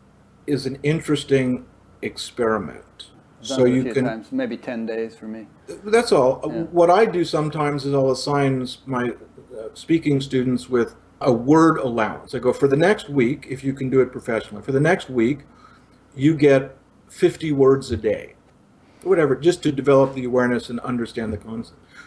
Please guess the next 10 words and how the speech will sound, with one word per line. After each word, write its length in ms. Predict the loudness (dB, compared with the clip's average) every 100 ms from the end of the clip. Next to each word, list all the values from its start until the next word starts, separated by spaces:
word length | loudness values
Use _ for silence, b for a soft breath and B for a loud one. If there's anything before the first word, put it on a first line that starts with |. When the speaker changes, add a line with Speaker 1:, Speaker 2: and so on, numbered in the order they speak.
| B
Speaker 1:
So 460 | 4 6 6 2 -10 _ _
not 300 | 0 2 0
speaking 840 | -4 -2 -2 0 -2 0 -4 -10 -14 _
is 720 | -6 -2 0 0 -2 -10 -16 -18 _ _ -8
not 460 | -2 0 0 -2
related 760 | -4 -2 2 4 4 2 0 -6 _
to 140 | -16 -14
silence 840 | -10 -4 -2 -2 -2 -6 -12 -20 _ _
at 160 | -6 -6
all, 240 | -8 -14